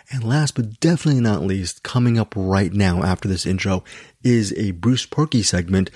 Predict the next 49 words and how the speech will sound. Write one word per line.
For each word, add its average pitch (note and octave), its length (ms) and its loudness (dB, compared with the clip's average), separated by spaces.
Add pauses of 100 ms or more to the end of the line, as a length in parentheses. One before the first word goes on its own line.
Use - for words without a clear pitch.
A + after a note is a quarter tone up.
(160)
It A#2+ 80 -2
just C#3 220 0
happened A2+ 360 0
that C#2 140 -2
way F#2 160 -2
as F#2+ 160 -4
far F#2 200 2
as F#2+ 200 0 (600)
this G2 340 -2
week G2+ 180 -2
of, F2+ 180 0
on F#2+ 140 0
Find G2 240 0
Your F2 100 0
Film. F2+ 300 0 (480)
He B2+ 280 0
was A#2 200 2
the G#2 180 2
only A#2+ 260 4
one F#2+ 220 2
out F#2 160 -2
of F#2 100 -2
us - 300 -4
three F2+ 280 2
who E2+ 180 0
had E2+ 240 0 (180)
some F#2+ 240 0
really F#2 300 0 (420)
interesting, A2 640 -2 (260)
well, E4 100 -4
not C#3+ 160 0
interesting. F#2 340 -2
He C3 180 2
only, F3+ 180 4
he's E3 220 -4
the F#3 80 4
only G3 120 4
one F3 140 4
who F3 60 4
had E3 100 2
the, D#3 240 2
the, D3+ 320 4
uh, C#3 200 2
the C3+ 120 -2
recommendations E3 580 2
for A2+ 100 0
this F2+ 180 -2
week. - 220 -6
So G#2 260 0